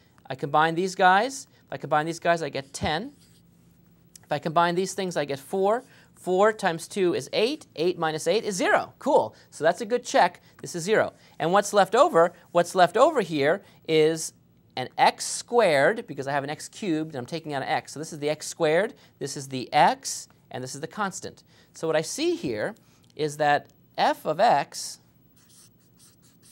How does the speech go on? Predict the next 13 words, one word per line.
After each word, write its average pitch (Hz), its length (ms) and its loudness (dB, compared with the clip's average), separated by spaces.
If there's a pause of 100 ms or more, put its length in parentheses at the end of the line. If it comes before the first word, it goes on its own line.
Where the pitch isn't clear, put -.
(580)
can 165 140 -6
be 160 100 -4
factored 196 680 2 (280)
as 135 380 0
x 220 420 0
minus 190 560 -2
two 135 520 -6 (400)
times 220 600 2
x - 480 -2
squared 160 720 -4 (360)
plus 185 360 0
five 233 600 0
x - 580 -6